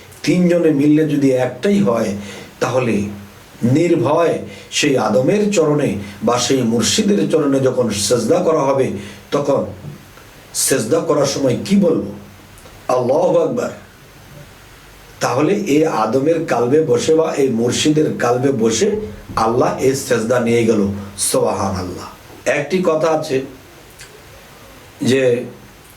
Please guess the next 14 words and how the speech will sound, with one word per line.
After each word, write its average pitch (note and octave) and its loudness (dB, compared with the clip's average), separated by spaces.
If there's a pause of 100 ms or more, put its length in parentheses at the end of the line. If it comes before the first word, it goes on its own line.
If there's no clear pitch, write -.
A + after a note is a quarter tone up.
(220)
আদম F3 2 (600)
যে D3 2
একটি C#3 0
বিষয়, A#2 2 (2250)
যে A#2 0 (120)
কাবা D#3+ 2
যে F3 2
একটি C#3+ -2
বিষয়, A#2 0 (1400)
যে D3+ 2
একটা D#3 -2
হলো F3 2 (260)
জলিল D3+ 4
কাবা, - -2